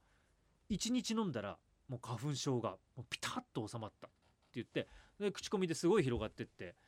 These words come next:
でも高いですと。なんかね、本当に普通の、あの、緑茶の茶葉が入っている、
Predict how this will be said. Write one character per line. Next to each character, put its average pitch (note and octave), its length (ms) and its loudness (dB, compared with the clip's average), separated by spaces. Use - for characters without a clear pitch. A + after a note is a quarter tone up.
で G#3 60 -4
も F#3 80 0
高 C#4 260 2
い G#3+ 60 6
で A2+ 80 2
す - 80 -12
と。 - 100 -16
な D3+ 100 -4
ん C#3+ 60 -6
か A2+ 100 -2
ね、 F#2+ 280 -4
本 G3 180 -6
当 G#3+ 140 -6
に G3 260 -4
普 - 80 -14
通 A#3 300 -2
の、 A3+ 320 4
あ A#2 80 -4
の、 G#2+ 240 -8
緑 C3 260 2
茶 E3 140 4
の D3+ 260 4
茶 G3 160 4
葉 F3 120 8
が A2+ 100 0
入 A2+ 140 0
っ - 40 -14
て - 160 -12
い G2 80 -6
る、 F2+ 240 -8